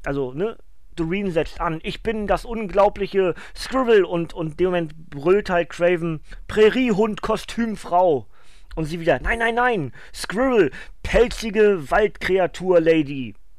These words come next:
Ja, äh, fand ich unheimlich witzig, ähm, weil Craven halt, ja, einfach, <laughs> dem ist es völlig egal, gegen wen er da kämpft. Ähm,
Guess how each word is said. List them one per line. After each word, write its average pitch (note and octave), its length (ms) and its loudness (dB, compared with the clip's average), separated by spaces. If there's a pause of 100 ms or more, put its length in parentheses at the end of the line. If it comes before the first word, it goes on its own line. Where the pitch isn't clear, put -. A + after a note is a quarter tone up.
(320)
Ja, A2+ 240 -6 (360)
äh, C#3+ 200 4
fand D3+ 220 -2
ich D3 80 -10
unheimlich D#3+ 400 -2
witzig, E3 420 -4
ähm, C#3 540 -4 (160)
weil C#3 340 0
Craven C#3+ 460 -2
halt, C3 360 -4
ja, A#2+ 220 -6
einfach, D3+ 340 -4
<laughs> - 40 -12
dem F3 160 0
ist D3 100 -6
es C#3 80 -12
völlig C#3 220 0
egal, C#3 260 2
gegen C3 160 -6
wen C#3 80 -2
er C#3 80 -2
da B2+ 80 -4
kämpft. C3 380 -8 (440)
Ähm, C3+ 460 -4